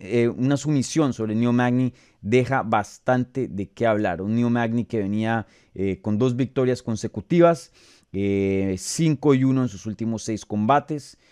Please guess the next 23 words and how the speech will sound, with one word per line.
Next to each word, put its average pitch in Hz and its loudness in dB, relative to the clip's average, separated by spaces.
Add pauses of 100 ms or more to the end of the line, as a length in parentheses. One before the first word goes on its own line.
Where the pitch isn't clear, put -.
(220)
Un 101 -2
Neil 110 0
Magny 113 0
con 107 -4
más 101 -2
de 107 -6
treinta 131 0
peleas 117 0
de 113 -2
experiencia, 127 -2
imagínense. 127 0 (920)
Y 120 0
Rakhmonov, 127 2
la 175 6
verdad 127 0
que 180 0
lo 175 2
controló 139 0
de, 196 -2
de 123 -2
comienzo 135 0
a 170 -2
fin. 190 -6